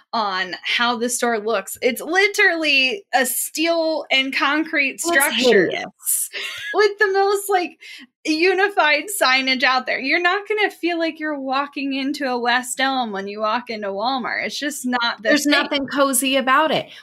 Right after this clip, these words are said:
Speaker 2: Welcoming about it. But you're gonna have options and they're gonna be cheap.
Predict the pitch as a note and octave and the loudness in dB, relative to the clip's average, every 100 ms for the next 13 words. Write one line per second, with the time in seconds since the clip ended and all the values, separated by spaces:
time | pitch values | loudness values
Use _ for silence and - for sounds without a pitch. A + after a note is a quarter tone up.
0 | - B3+ C4+ B3+ C#4 B3+ B3+ B3 A#3+ B3+ | -4 2 2 2 0 2 2 2 4 2
1 | D4 D3+ - - - A#3+ A#3 A3 A3+ G3+ | 4 0 -2 -12 -2 0 0 0 0 2
2 | F#3 F#3 G#3 - D#4+ E4+ D#4 C#4+ D4 B3+ | 2 2 2 0 -4 -2 -2 -2 0 0
3 | A#3 A#3+ - F3 - | 0 0 0 0 -4